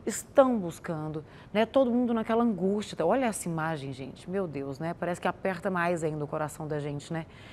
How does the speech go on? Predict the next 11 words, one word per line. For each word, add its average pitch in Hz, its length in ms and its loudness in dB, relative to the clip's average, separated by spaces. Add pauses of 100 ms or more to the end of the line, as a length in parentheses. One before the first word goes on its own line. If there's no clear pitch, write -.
(120)
De - 80 -18
pensar 170 400 0
que - 100 -10
no 185 80 -2
meio 180 320 4
disso 156 300 -6
tudo, 175 260 0 (380)
né, 196 340 6 (220)
essa, 175 180 -2
essa - 200 -2
menina 185 360 0